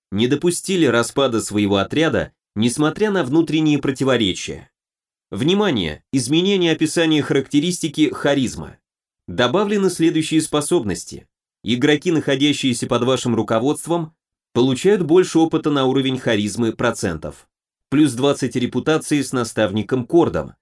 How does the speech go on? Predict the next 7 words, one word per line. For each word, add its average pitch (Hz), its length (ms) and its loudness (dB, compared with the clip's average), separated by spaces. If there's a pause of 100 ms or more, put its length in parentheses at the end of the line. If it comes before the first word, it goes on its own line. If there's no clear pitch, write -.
(540)
Плюс 143 280 2
один 185 300 0
параметр 160 520 2
характеристики 131 840 -2
"Харизма". 95 720 -2
Итого 131 360 2
три. 92 400 -4